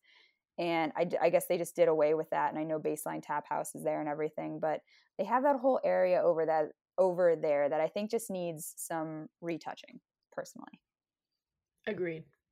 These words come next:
Speaker 1: So that's my thought.
Speaker 2: You know what else they need to add to
Speaker 1: Mm.
Speaker 2: Hollywood Studios?
Speaker 1: What's that?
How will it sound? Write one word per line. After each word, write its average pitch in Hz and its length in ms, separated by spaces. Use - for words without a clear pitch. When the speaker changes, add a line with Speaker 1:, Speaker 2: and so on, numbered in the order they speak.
Speaker 1:
So - 120
that's 214 160
my 226 80
thought. - 180
Speaker 2:
You 247 80
know 262 100
what 247 160
else 233 160
they 240 160
need 240 160
to 233 140
add 226 340
to 247 160
Speaker 1:
Mm. 226 80
Speaker 2:
Hollywood 220 240
Studios? 220 600
Speaker 1:
What's 185 160
that? 165 140